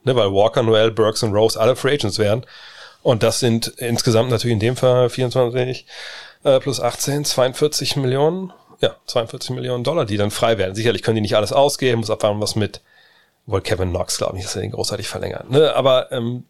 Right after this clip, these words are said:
das ist dann schon, schon, schon nicht so uncool. Ähm, was sie natürlich können, ist, sie sind sehr flexibel, äh, in allem, was sie in den nächsten anderthalb, zwei Jahren machen. Sie können traden,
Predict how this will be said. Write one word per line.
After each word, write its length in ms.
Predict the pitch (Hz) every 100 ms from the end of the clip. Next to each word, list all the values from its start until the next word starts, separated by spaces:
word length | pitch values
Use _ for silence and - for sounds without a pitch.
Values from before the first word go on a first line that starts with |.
| -
das 200 | 120 127
ist 160 | 151
dann 80 | 175
schon, 400 | - 185 180 165 -
schon, 260 | - 170
schon 140 | 160 151
nicht 160 | 156
so 80 | -
uncool. 440 | 185 - - - - _ -
Ähm, 320 | 113 104 98 _ _ _ _ - - -
was 200 | 127 139
sie 60 | 190
natürlich 300 | - 175 -
können, 320 | 170 185 135
ist, 400 | 135 127 - - _
sie 200 | - 127
sind 260 | 110 151 -
sehr 240 | 110 139
flexibel, 760 | - 123 - 165 147 139 131 -
äh, 140 | - 123
in 140 | - 127
allem, 260 | 117 131
was 140 | 123 120
sie 80 | 120
in 80 |
den 60 | 113
nächsten 320 | 113 117 120
anderthalb, 480 | 107 113 110 113 107
zwei 160 | - 104
Jahren 240 | 101 95
machen. 200 | 92 - _ _ _ _
Sie 160 | - 117
können 220 | - 104
traden, 380 | - 113 131 190